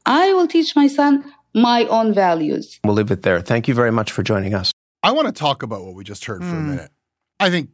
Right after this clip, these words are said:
Speaker 3: Matt Galloway was doing his best,
Speaker 4: Mm-hmm.
Speaker 3: but I don't think that should have ever aired. And if you are gonna air it, I think that what you ended up with was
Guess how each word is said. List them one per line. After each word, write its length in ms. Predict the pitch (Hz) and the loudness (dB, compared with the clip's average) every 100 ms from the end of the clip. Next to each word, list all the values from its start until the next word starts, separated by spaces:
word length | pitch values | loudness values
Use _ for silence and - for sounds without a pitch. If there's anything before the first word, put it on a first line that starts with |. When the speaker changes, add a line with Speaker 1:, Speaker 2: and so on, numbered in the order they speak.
| - | -8
Speaker 3:
Matt 300 | 131 131 110 | -4 -4 -2
Galloway 300 | 131 127 117 | -4 -2 -6
was 200 | 110 - | -8 -10
doing 280 | 113 113 | -8 -6
his 120 | 107 92 | -8 -4
best, 640 | 127 117 113 - - - _ - | -2 -2 -6 -14 -16 -20 _ -16
Speaker 4:
Mm-hmm. 240 | 190 190 208 - _ _ | -12 -10 -12 -14 _ _
Speaker 3:
but 340 | 113 120 127 | -14 -4 0
I 120 | 135 | 2
don't 180 | 165 143 | 0 -4
think 140 | 131 110 | -8 -8
that 200 | 110 - | -8 -8
should 140 | 120 | -10
have 100 | 107 | -8
ever 240 | 107 104 | -8 -8
aired. 500 | 98 139 110 92 107 - _ _ _ _ _ _ _ 139 | -6 -6 -6 -8 -18 -20 _ _ _ _ _ _ _ -4
And 100 | 135 | -2
if 80 | 139 | -2
you 100 | 139 | 0
are 180 | 143 220 | 0 0
gonna 220 | 233 139 | -4 -6
air 240 | 110 98 | -8 -10
it, 180 | 92 101 _ _ _ _ | -10 -14 _ _ _ _
I 160 | 127 135 | -4 -4
think 360 | - 185 180 | -4 -10 -6
that 220 | - 135 123 | -2 -2 -2
what 140 | 123 | -10
you 120 | 120 | -10
ended 280 | - 147 131 | -8 -6 -4
up 180 | 151 277 | -4 -4
with 260 | 127 104 - | -8 -10 -8
was 240 | 110 - | -8 -8